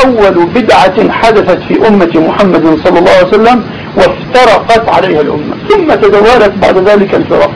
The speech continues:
فافترقوا في موضوع الإمامة مثلا،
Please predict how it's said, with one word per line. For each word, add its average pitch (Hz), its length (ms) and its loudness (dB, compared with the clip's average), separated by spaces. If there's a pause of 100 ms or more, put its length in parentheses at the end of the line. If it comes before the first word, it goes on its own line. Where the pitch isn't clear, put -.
(340)
فافترقوا 233 540 0
في 226 140 0
موضوع 220 420 2
الإمامة 220 640 2 (180)
مثلا، 175 420 0